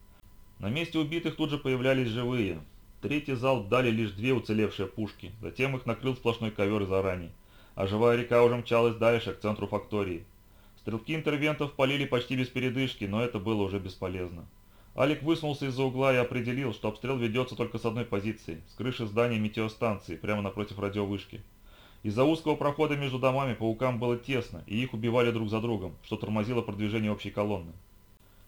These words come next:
Гораздо раньше пауков до метеостанции добрался отряд трифалаков, прокравшийся окольными путями. Собственно, на этом бой можно было считать завершённым. Бойцы Тара Трифа зашли к обороняющимся с тыла, тихо поднялись на крышу и уничтожили всю группу снайперов.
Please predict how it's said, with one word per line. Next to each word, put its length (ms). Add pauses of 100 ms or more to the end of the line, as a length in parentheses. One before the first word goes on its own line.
Гораздо 380
раньше 240
пауков 480
до 100
метеостанции 560
добрался 380
отряд 240
трифалаков, 580 (440)
прокравшийся 680
окольными 480
путями. 480 (420)
Собственно, 380
на 100
этом 240
бой 160
можно 300
было 200
считать 280
завершённым. 520 (560)
Бойцы 360
Тара 200
Трифа 300
зашли 300
к 60
обороняющимся 680
с 60
тыла, 380 (320)
тихо 200
поднялись 480
на 80
крышу 360
и 180
уничтожили 500
всю 160
группу 240
снайперов. 460